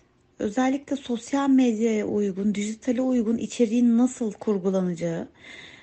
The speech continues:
e, dijitale uygun içerikle geleneksel T V içeriklerinin farklılaştığı noktalar, dijitale uygun içerik üretmenin kuralları, global olarak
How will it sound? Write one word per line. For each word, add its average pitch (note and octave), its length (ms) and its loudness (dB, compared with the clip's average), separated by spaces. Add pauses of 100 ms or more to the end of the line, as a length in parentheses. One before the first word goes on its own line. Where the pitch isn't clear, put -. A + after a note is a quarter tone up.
(160)
e, G3+ 380 0
dijitale A#3+ 440 2
uygun C4 340 2
içerikle B3 720 -2 (360)
geleneksel B3 840 4 (220)
T - 160 -6 (100)
V B3+ 60 2
içeriklerinin A#3 1040 2 (380)
farklılaştığı A3+ 960 2
noktalar, G#3+ 840 -4 (500)
dijitale A#3+ 380 0
uygun C4 360 4
içerik B3+ 560 -2 (280)
üretmenin B3 680 4
kuralları, A3 680 2
global A3+ 400 2
olarak G#3+ 520 0